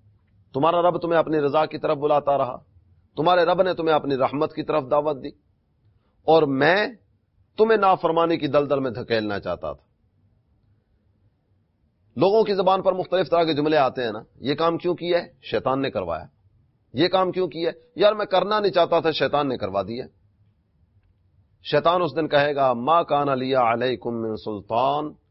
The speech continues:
الا ان دعوتکم فاستجبتم لی۔" آج تم کہتے ہو نا، "شیطان کی وجہ سے میں نے یہ کیا"،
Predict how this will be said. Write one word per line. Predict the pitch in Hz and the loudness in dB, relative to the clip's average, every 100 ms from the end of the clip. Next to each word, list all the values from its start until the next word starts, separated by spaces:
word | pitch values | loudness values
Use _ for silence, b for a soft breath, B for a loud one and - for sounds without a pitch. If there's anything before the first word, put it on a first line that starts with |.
| _ _ _ _ - | _ _ _ _ -4
الا | 208 196 170 156 | -4 0 2 4
ان | 143 143 131 | 2 0 0
دعوتکم | 120 113 139 131 123 123 117 | 2 2 2 -2 -8 -8 -10
فاستجبتم | - 143 - 117 107 98 87 85 | -8 -10 -6 -6 -4 -8 -10 -12
لی۔" | 73 73 _ _ _ _ _ _ _ _ _ _ _ _ _ _ - | -14 -18 _ _ _ _ _ _ _ _ _ _ _ _ _ _ -2
آج | 151 185 - | 2 2 0
تم | 202 | -4
کہتے | 190 185 214 | 0 2 0
ہو | |
نا، | 254 | -2
"شیطان | 190 170 185 190 | 2 2 2 0
کی | 180 | 0
وجہ | 175 175 | 2 2
سے | 156 | 0
میں | 151 | -2
نے | 143 | -2
یہ | 139 107 | -2 -4
کیا"، | 107 | -8